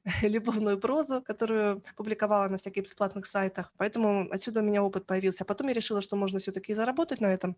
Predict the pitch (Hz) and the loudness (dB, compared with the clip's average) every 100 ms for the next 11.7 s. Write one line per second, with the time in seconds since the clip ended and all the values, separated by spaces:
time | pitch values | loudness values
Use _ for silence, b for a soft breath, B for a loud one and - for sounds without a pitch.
0 | - 226 269 233 214 208 226 220 202 196 | -8 -4 2 2 4 4 4 0 -4 -2
1 | 202 220 - - 226 - 202 190 196 196 | 2 0 0 -2 -2 0 2 4 2 2
2 | 185 180 180 185 - 196 190 185 - 190 | 0 2 -2 -6 -6 -2 0 0 -2 -8
3 | - 190 190 - - 262 247 240 220 233 | -4 -2 -4 -6 0 0 4 0 2 0
4 | 233 - 208 208 214 - 262 196 202 214 | 0 -2 0 0 0 2 0 2 0 2
5 | 208 202 - 208 226 - - 185 254 220 | 2 2 0 0 0 -4 0 2 4 2
6 | 214 233 226 233 214 202 214 196 208 196 | 2 -2 2 2 2 2 2 2 -2 -4
7 | 190 175 175 196 214 208 196 - 208 196 | -2 -2 -2 0 2 2 0 -2 2 4
8 | 196 190 - 190 185 180 185 190 196 - | 4 2 0 0 2 2 0 0 0 2
9 | 196 185 180 175 - 196 190 - 240 294 | 2 4 2 -2 -6 -10 -6 0 2 2
10 | 202 185 202 233 311 233 220 226 - 208 | 0 -2 -6 -4 -4 -4 -4 -6 -6 -6
11 | 214 - - 190 - 180 185 | -6 -8 -8 -8 -6 -6 -6